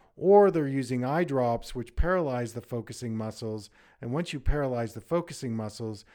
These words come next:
you're not gonna get any kind of accurate prescription except the maximum prescription, which is gonna be very distorting, and, uh, it's not gonna create any prob-, um, any solution to the problem.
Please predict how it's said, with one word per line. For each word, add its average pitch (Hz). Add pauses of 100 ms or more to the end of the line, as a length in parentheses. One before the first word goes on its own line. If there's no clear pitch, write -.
(220)
you're 120
not 135
gonna 120
get 113
any 151
kind 123
of 110
accurate 113
prescription 113 (280)
except 143
the 131
maximum 135
prescription, 117 (320)
which 139
is 135
gonna 127
be 117
very 139
distorting, 117 (360)
and, 117
uh, 110 (140)
it's 117
not 120
gonna 117
create 107
any 98
prob-, 101
um, 98 (380)
any 123
solution 113
to 110
the 92
problem. 107